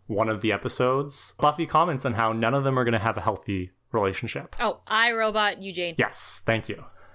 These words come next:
Speaker 1: And that's so true. <laughs> Um, this is not a show where people end up being happy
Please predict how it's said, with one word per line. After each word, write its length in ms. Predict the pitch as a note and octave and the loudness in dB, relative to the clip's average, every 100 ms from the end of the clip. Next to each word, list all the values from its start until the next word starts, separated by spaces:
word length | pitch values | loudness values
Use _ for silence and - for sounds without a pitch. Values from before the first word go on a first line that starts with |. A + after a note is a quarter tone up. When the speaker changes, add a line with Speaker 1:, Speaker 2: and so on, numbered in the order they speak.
| - - | -8 0
Speaker 1:
And 120 | C3+ | 2
that's 160 | B2 | 2
so 120 | C#3 D3+ | 4 4
true. 260 | D3 B2 C4 A#3+ | 4 2 2 0
<laughs> 60 | - - - - | -2 -4 -4 0
Um, 320 | C3+ B2 A#2+ A#2 - - C#3+ - | 4 4 2 -2 -10 -18 -10 0
this 240 | G#3 D4 | 2 6
is 160 | F4+ A#3 | 6 8
not 440 | F#3 D3 C#3+ D#3 | 8 8 6 4
a 100 | C#3 | 0
show 320 | - C#3+ B2 | 4 6 6
where 180 | B2+ B2+ | 6 4
people 360 | A#2+ A#2 A#2 B2 | 4 2 4 4
end 160 | A2 | 4
up 120 | A2 - | 2 2
being 200 | G#2 G2 | 0 0
happy 480 | G2 F#2 - E3 | -2 -4 -10 -14